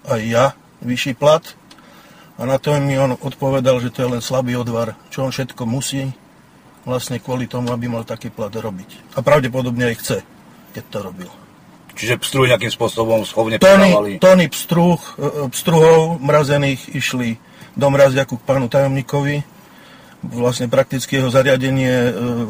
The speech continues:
Speaker 1: bol som tam aj ja mu nosiť pstruhy, tak viem, že sa skladá z jednej postele a z mraziakov tej izby. No a vlastne jeho tvrdá mena je mrazený pstruh. Tým
Speaker 2: A
Speaker 1: sa snažil ovplyvňovať.
Speaker 2: Čiže týmto spôsobom upláca nejakých štátnych
Speaker 1: Sto
Speaker 2: úradníkov?
Speaker 1: per-,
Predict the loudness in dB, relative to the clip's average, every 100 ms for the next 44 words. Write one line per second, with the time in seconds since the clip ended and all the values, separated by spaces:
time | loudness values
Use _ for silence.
0 | -8 -12 -16 -16 -12 -4 -4 -2 -2 0
1 | 2 2 2 0 0 -2 -8 -8 -4 -4
2 | -2 -4 -2 -2 -4 -8 -20 -20 -20 -16
3 | -6 -2 -2 2 4 4 2 0 0 -2
4 | -4 -4 -2 0 0 0 0 2 0 2
5 | 0 0 -6 -16 -20 -20 -12 -8 -8 -6
6 | -8 -4 -4 -6 -12 -20 -20 -20 -20 -20
7 | -20 -20 -6 0 2 2 2 0 2 4
8 | 2 -2 -4 -2 2 2 2 0 0 -2
9 | -4 -10 -18 -10 -4 -2 -2 -6 -8 -12
10 | -12 -14 -20 -16 -6 -4 -4 -4 -4 -2
11 | -4 -4 -6 -6 -6 -10 -12 -20 -20 -20
12 | -12 -2 -2 0 -2 -2 -2 -2 -2 -2
13 | 4 4 4 0 -2 0 0 -2 0 4
14 | 6 4 4 2